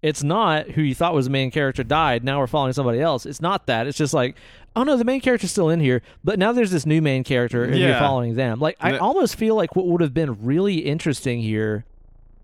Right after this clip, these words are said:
Speaker 1: is if we did get that retelling of the original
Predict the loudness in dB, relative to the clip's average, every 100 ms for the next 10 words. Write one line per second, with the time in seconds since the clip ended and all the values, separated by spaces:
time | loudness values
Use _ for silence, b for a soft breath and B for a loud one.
0 | -20 -2 0 2 0 2 0 0 -2 0
1 | -2 -2 -4 -2 -2 -2 -2 -2 0 0
2 | 0 -2 -2 0 2 4 2 2 0 0
3 | -2